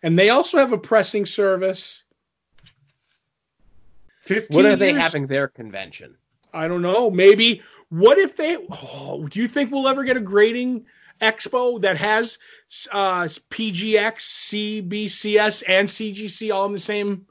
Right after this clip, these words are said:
Speaker 1: like, con that's just a grading con? Or do you think that's too mingling with your enemy?
Speaker 2: There's no way that one would allow the other to share the same con space.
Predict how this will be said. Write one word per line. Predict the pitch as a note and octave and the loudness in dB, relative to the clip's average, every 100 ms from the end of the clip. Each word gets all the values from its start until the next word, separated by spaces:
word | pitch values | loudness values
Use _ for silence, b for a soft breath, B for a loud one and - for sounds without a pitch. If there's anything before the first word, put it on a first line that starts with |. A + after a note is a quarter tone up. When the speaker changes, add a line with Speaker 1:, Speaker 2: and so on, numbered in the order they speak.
| _ _ _ _ - - - _ _ _ - F3 | _ _ _ _ -20 -20 -20 _ _ _ -8 0
Speaker 1:
like, | F3 | 0
con | - G3+ G3 A3+ A3 | 0 0 2 2 0
that's | F3+ | -4
just | D#3 G#3+ A3 | 0 0 2
a | G3+ | 0
grading | E3 E3+ G3+ G#3+ A#3 B3 | 2 6 6 6 4 -2
con? | B3 B3+ D4 D4+ - b b b | -2 -4 -4 -6 -8 b b b
Or | F#3 | -2
do | F#3+ | -2
you | |
think | - G#3 F#3 - | 2 2 2 0
that's | F#3+ F3+ - | 0 0 -8
too | - G#3+ G3 E3+ B B B | -6 -6 -6 -10 B B B
mingling | F3 G#3 G#3 F#3+ F3+ F3+ | 2 4 4 2 -2 0
with | E3+ E3+ | -2 -2
your | E3 | -2
enemy? | D#3 C3 A2 - _ _ _ _ _ - - _ _ - | -4 -8 -18 -20 _ _ _ _ _ -20 -20 _ _ -8
Speaker 2:
There's | D3 F3 D#3+ | 4 4 4
no | D#3+ E3+ G3 F#3+ | 0 6 6 6
way | F3+ F3+ D#3+ | 4 4 2
that | D#3+ | 0
one | D3+ C#3 D3 D3+ | -2 0 2 2
would | C#3 | 0
allow | C#3 C#3 C#3 | 0 0 -2
the | C3+ C3 | -2 -6
other | D3 C#3 C3 | -4 -2 -2
to | B2+ | -4
share | - D3 B2+ B2 | -6 -4 -2 -4
the | |
same | A#2+ C3+ A#2 | -8 -8 -10
con | A2 - C3 B2+ B2 A#2 | -12 -10 -8 -6 -6 -10
space. | - - G2 F2+ - | -14 -8 -8 -8 -14